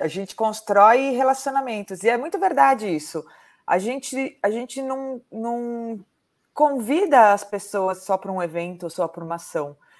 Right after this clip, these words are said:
Essas pessoas têm muita afinidade com a gente, em vários sentidos. Pra, são, a, a, a gente se,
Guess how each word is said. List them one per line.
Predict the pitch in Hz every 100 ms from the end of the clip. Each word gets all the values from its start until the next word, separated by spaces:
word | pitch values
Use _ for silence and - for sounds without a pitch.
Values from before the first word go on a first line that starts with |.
| _ _
Essas | - 233
pessoas | 285 320 311
têm | 359 349
muita | 302 349 370
afinidade | 320 285 233 214 -
com | 214
a |
gente, | 202 196 165 170 - 151 - _ _
em | - 254
vários | 294 349
sentidos. | 370 403 - 262 294 202 160 156
Pra, | - 220 226
são, | - 269 - _ _ _ _
a, | 214 - - -
a, | 233 254 247
a | 262
gente | 294 311
se, | 302 381